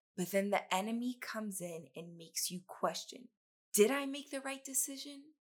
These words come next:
Should I give this person another chance? Is this really what's best?" Be very cautious when you are in a vulnerable space because you are fighting a battle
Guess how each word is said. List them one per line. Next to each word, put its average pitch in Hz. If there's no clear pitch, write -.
Should -
I 302
give 302
this 302
person 285
another 285
chance? 294
Is 302
this 285
really 269
what's 247
best?" -
Be 196
very 220
cautious -
when 190
you 175
are 170
in 247
a 175
vulnerable 220
space -
because 175
you 214
are 170
fighting 208
a 277
battle 185